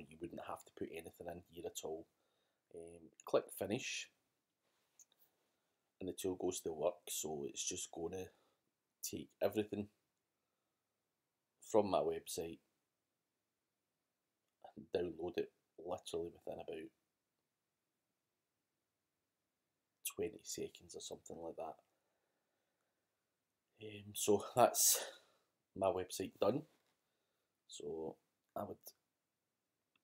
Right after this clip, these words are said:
just go to my documents, and here is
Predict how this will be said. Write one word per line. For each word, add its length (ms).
just 200
go 240
to 340
my 120
documents, 680
and 440
here 460
is 480